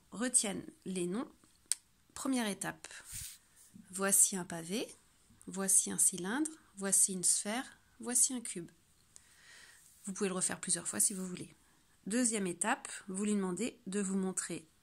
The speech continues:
le cylindre, montre-moi le cylindre, montre-moi la sphère, montre-moi le cube, montre-moi le pavé. Et la dernière étape, vous lui demandez de dire le nom du solide. Quel est son nom ?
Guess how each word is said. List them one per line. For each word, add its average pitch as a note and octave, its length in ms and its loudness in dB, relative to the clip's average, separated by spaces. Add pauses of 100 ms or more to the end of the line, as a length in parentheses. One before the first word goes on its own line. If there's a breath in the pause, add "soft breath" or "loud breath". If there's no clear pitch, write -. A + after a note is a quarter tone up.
(160)
le G#3 160 0
cylindre, G3+ 560 4
montre-moi F3+ 460 -4
le C#3+ 120 -8
cylindre, C4 480 4 (140)
montre-moi E3+ 400 -6
la C#3+ 120 -10
sphère, B3 400 0 (680 loud breath)
montre-moi F3+ 400 -4
le - 100 -12
cube, A#3+ 360 -4 (440)
montre-moi F3 420 -4
le G3 120 -4
pavé. F3 320 -8 (920 loud breath)
Et A3+ 80 2
la A3+ 100 4
dernière F#3+ 300 0
étape, - 320 -4 (160)
vous F#3+ 160 -4
lui G3 140 -2
demandez G3 460 0
de G#3 140 -4
dire F#3+ 580 -6
le F#3+ 160 0
nom F#3+ 300 0
du F#3+ 200 -6
solide. F#3+ 380 2 (1500 loud breath)
Quel A3+ 160 0
est G3+ 60 6
son F3+ 180 6
nom ? G#3 220 -2